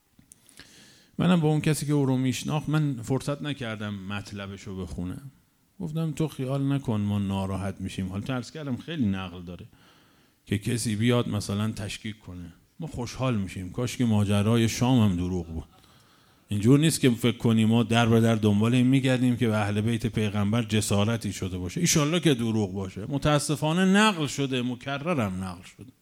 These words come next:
دیگه چون توسل به یکی دو تا عالم دیگه هم دارم، اینجوری روزه می‌خونم.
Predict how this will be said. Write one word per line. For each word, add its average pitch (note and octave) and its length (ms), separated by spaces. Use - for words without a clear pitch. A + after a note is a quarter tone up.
دیگه F3 200
چون F#3+ 200
توسل D3 560
به D3 120
یکی C3 200
دو D#3 120
تا D#3 120
عالم C3+ 380
دیگه B2+ 200
هم C3+ 140
دارم، E3+ 260
اینجوری D3 340
روزه G#2+ 380
می‌خونم. G2+ 560